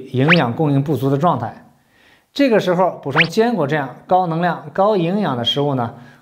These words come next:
可以提高您的早餐质量。同时啊，早晨人们的代谢水平相对较高，加上上午呢工作任务比较繁重，所吃的食物啊很难变成脂肪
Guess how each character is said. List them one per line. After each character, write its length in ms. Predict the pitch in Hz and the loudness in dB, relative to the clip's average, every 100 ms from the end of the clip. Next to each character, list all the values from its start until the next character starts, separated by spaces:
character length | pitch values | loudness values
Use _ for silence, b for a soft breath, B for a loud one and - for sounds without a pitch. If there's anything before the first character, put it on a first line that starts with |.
| - | -4
可 100 | 175 | 2
以 140 | 160 | 2
提 200 | 139 175 | 2 0
高 140 | 175 180 | 2 2
您 160 | 156 | 0
的 240 | 160 - - | -4 -6 -10
早 140 | - 107 | -6 -2
餐 160 | 127 | -2
质 120 | 127 | 0
量。 160 | 135 117 - - _ _ _ _ - | 0 0 -6 -20 _ _ _ _ -8
同 140 | 151 | -4
时 140 | 147 139 | 0 2
啊， 180 | 123 - B B B B _ | 0 -2 B B B B _
早 200 | 156 143 | 2 4
晨 440 | 156 185 - - | 2 2 -2 -12
人 220 | - 143 170 | -4 0 0
们 100 | 175 | 0
的 100 | 175 | 2
代 240 | 202 175 | 2 2
谢 160 | 147 151 | 0 0
水 200 | 131 117 | 0 -2
平 260 | 156 170 | -4 -6
相 160 | - 156 | -2 0
对 80 | 143 | 2
较 160 | 135 | 2
高， 380 | 139 156 - - b b b b b - | 2 -2 -6 -20 b b b b b 2
加 180 | 240 | 2
上 180 | 240 220 | 2 -2
上 540 | 180 - 269 254 214 156 | -4 0 0 2 -2 -2
午 160 | 120 | -4
呢 300 | 131 160 - - | -2 -4 -4 -2
工 140 | 190 | 2
作 140 | 180 | 2
任 160 | 185 175 | 2 0
务 40 | |
比 140 | 135 165 | 0 2
较 100 | 135 | 2
繁 220 | 120 139 | 0 -2
重， 180 | 170 170 - - - | -2 -4 -10 -20 -18
所 400 | - 156 143 127 | -4 2 2 2
吃 180 | 196 | 0
的 140 | 202 180 | 2 0
食 180 | - 175 | 0 2
物 120 | 170 | 4
啊 200 | 135 B B B B | 2 B B B B
很 480 | - - 147 127 127 | -4 2 4 4 2
难 180 | 160 | 2
变 140 | 190 175 | 2 0
成 100 | 165 | -2
脂 180 | 196 180 | 0 0
肪 220 | 151 | 0